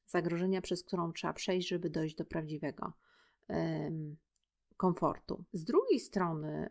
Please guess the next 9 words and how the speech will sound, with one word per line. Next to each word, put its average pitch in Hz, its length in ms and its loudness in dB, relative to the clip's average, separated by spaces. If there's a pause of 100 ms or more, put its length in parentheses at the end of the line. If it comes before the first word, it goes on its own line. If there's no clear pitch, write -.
(120)
osoby, 285 420 0
które 190 280 4
długo 208 460 4
są 170 560 0
w - 40 -18
strefie 196 320 -2
zamrożenia, 175 920 -2 (800)
e, 185 120 0 (160)
potrzebują, 285 1040 0